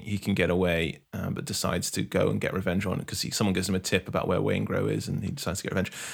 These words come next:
That scene is actually a direct parallel to, uh, Al Pacino finding Natalie Portman has tried to commit suicide.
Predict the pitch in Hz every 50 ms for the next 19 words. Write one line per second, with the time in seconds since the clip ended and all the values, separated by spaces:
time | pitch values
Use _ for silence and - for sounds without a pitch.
0 | - - - 170 180 165 - - - - 185 180 143 127 139 - - - - 127
1 | 120 123 120 131 - - - - 147 143 139 131 117 104 101 95 98 98 92 -
2 | - - 110 101 98 101 101 - - - - - - - - - - _ _ _
3 | _ _ _ _ _ - - - - 127 127 - - - - - - 143 139 131
4 | 117 107 98 98 90 - - - 127 117 113 113 104 107 104 104 104 78 - 95
5 | 113 98 73 98 110 107 - 113 107 87 101 104 101 98 98 - - 120 107 101
6 | - - - - 110 - - - - 127 123 110 101 - - 101 92 80 76 87
7 | 98 -